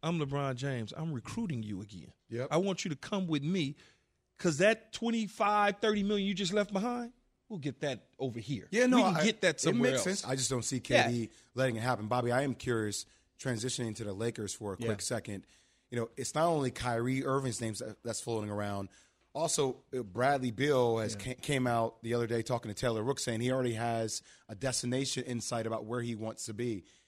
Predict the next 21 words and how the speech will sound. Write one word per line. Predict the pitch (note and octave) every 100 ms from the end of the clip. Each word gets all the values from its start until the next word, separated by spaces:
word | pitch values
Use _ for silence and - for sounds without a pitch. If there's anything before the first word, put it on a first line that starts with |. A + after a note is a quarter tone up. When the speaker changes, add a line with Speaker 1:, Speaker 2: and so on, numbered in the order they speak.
| _ _ -
Speaker 2:
If | G#2+
you're | D#3+ F3
the |
Lakers, | B2+ D#3+ E3 B2+ A#2 -
is | A#2+ -
he | D#3+
a | D#3
target, | - D3+ E3+ D#3+
and | A#2
how | A#2 F#3+
would | F3+
you | D#3
even | D3+ C#3
begin | A#2 G2+ B2 C3+
to | -
make | A2 A#2 - F#2
that | A2+ -
work | A#2 A2 A2
with | E2+
Bradley | A2 G#2+ G2+
Beal? | F2+ G#2+ E2